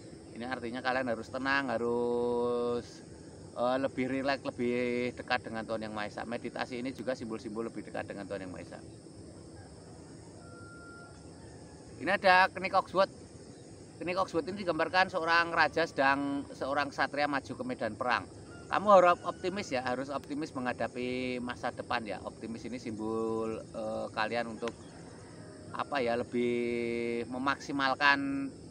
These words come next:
karya ya. Itu nanti juga akan bawa kesehatan yang baik.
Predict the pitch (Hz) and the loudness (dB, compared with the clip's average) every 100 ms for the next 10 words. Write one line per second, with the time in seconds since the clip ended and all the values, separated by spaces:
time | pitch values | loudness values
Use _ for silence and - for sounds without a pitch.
0 | - - - - 151 160 160 131 107 - | -16 -16 -6 8 8 10 6 6 2 -4
1 | - 113 123 139 139 131 147 117 113 127 | -12 -10 -6 -2 -2 -2 -4 -4 0 0
2 | 120 110 113 - 113 113 107 98 95 92 | 2 2 0 -2 -4 -4 -4 -6 -6 -6